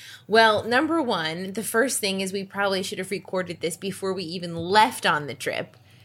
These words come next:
But since we didn't and we brought our podcasting equipment, we're like, "Fine, we'll just find time to do it while we're in Budapest. Like, we always do this on the road." Well, easier said than done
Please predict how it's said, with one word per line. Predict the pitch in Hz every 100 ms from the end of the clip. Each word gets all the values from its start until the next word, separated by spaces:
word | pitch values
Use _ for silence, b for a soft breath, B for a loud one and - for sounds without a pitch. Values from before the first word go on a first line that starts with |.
| b b -
But | 220
since | - 240 196
we | 214 170 -
didn't | 226 269 226 165 185
and | 180 214
we | 214
brought | 185 220 254
our | 202
podcasting | 190 180 165 170 156 - 165
equipment, | 160 175 - 170 226
we're | 330
like, | 381
"Fine, | - 571 320
we'll | 240
just | 240 254 220 -
find | - 233 247 247
time | 240 226 208
to | 220
do | 185 208 202
it | 180
while | 185 180
we're | 196
in | 220
Budapest. | 254 403 - 165 -
Like, | 202 196
we | 226
always | 247 427 311 170 - -
do | 185
this | 175 170 160
on | 151
the | 147
road." | 147 - -
Well, | 185 320 311 302 294 285 285 B B B -
easier | 285 269 269 269
said | - 220 190
than | 233 233
done | 196 190 185 185